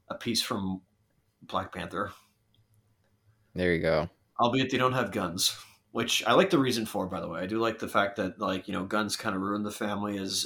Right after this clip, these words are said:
Speaker 1: as Mama was saying, so it's like, no guns.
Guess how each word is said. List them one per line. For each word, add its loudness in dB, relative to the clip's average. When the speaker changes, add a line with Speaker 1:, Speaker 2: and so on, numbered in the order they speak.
Speaker 1:
as -2
Mama -4
was -4
saying, -4
so -6
it's -10
like, -6
no 2
guns. 0